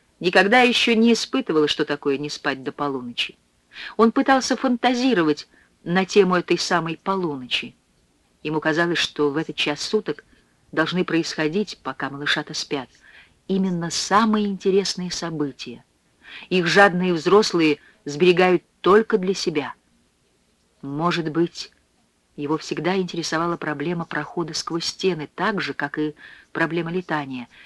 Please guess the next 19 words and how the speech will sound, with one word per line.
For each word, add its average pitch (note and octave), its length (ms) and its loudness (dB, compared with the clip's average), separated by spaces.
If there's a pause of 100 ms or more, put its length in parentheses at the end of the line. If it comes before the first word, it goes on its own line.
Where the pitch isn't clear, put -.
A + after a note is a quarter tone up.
(280)
Ты G3+ 200 4
нажмешь F3 640 2
на D3+ 160 -6
стену, A3+ 680 -2 (720)
а C#3+ 180 2
в C3 100 -6
ней G3 340 2 (540)
аккуратненько F#3+ 880 -2
открывается F3+ 640 -8
дверь. D#3 360 -6 (1000)
А C#3 100 -8
за C3 140 -6
дверью D#3+ 480 0 (960)
там E3 200 0
очень D#3 260 -4
тепло, D#3+ 500 -6 (760)
и C#3 80 -6
живут D3+ 320 -2
волшебники, D#3 840 -2